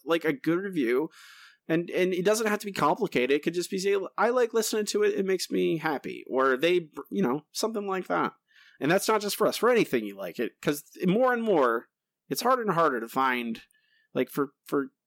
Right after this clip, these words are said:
to draw out, like, I'm struggling with it with my books, just getting reviews, or even when people read it, they don't review it. And it's just like, leave reviews for stuff you like. Um,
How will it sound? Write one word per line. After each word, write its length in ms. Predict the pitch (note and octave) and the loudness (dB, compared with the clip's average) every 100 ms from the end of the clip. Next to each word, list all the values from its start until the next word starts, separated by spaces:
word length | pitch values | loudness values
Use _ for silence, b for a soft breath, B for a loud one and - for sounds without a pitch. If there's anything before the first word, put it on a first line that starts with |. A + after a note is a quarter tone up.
| - | -6
to 180 | C#3+ A#2 - | -6 -6 -6
draw 480 | - B2 D3 F#3+ F#3 | -2 2 4 6 6
out, 280 | D#3 E3 - | 4 2 0
like, 200 | D3+ C3+ | -2 0
I'm 400 | - E3+ E3 C#3+ - _ - | 0 0 0 -4 -10 _ -16
struggling 600 | - - B2 B2+ C#3+ D3 | -12 -2 2 2 2 2
with 120 | C#3+ | 2
it 120 | C#3+ - | 0 -2
with 160 | B2 C3 | -2 0
my 140 | A#2+ | 0
books, 320 | A2+ C#3+ F#3+ | 0 0 -2
just 220 | - A#2+ - | -6 -8 -2
getting 200 | B2 C#3 | 0 2
reviews, 460 | C3+ A2+ A2+ F#3 E3 | -2 0 0 0 0
or 100 | C3+ - | -4 -4
even 260 | C3 D#3+ F#3+ | -4 0 2
when 100 | F3+ | 0
people 240 | F#3+ A3 | -2 -6
read 260 | G#3 B3 B3+ | -4 -2 0
it, 140 | D3 - | 0 0
they 80 | C#3 | -2
don't 180 | F#3+ - | -2 -2
review 400 | F3 E3+ A3 D3 | -4 0 0 0
it. 140 | - _ _ _ _ | -2 _ _ _ _
And 120 | C3+ D3 | -4 -4
it's 140 | D3 - | -4 -8
just 200 | E3+ - | -6 -2
like, 160 | E3+ - _ - | -4 -6 _ -8
leave 200 | A#3 C4+ | -4 -2
reviews 280 | C4 B3 A3 | -2 -2 -2
for 80 | F#3 | -2
stuff 220 | - - | -4 -6
you 60 | D3 | -2
like. 280 | A#2 - - B B B B B B B B | -2 -4 -14 B B B B B B B B
Um, 440 | C#3 B2+ A#2 A2+ | 0 0 0 -2